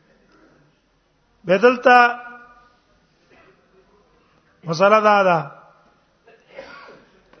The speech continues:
چې خراجي ځمکه یې د ذمي. یو ځمکه ده خراجي.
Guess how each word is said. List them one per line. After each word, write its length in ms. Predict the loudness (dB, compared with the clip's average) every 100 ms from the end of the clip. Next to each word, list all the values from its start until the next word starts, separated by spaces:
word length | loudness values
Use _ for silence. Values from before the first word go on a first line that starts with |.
| _ _ _ _ _ _ _ _ _ _ _ _ _ _ _ _ _ _ _
چې 140 | -14
خراجي 600 | -10 -4 -2 0 -2 -4 -6
ځمکه 520 | -8 -8 -8 -4 -4
یې 120 | -4
د 40 | -6 -10
ذمي. 420 | -12 -12 -10 -10 -12 -18 _ _ _ _ _ _ _ _ _ _ _ _ _ _ _ _ _ _ _ _ _ _ _ _ _ _ _ -6
یو 140 | -6
ځمکه 380 | -4 -6 -2 0
ده 260 | 2 0 -4 -4
خراجي. 480 | 0 0 -2 -10